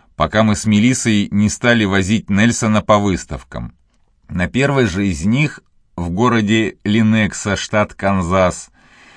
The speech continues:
я познакомился с самым большим из виденных мною котов, двенадцатикилограммовым мейн-куном по кличке Тобби, который разъезжал по залу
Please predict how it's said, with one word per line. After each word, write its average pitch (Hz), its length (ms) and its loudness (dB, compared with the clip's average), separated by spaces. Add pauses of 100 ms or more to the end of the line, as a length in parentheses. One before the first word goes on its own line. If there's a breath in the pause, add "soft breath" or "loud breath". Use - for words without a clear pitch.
(240 loud breath)
я 104 260 0
познакомился 131 960 0
с - 80 -12
самым 127 720 0
большим 110 840 0
из 87 240 -2
виденных 104 540 0
мною 87 420 -2
котов, 78 600 -6 (680 soft breath)
двенадцатикилограммовым 104 2000 0
мейн-куном 107 920 0
по - 160 -2
кличке 90 600 -4
Тобби, 65 840 -6 (560)
который 87 560 -2
разъезжал 90 920 -2
по 85 200 -2
залу 104 560 0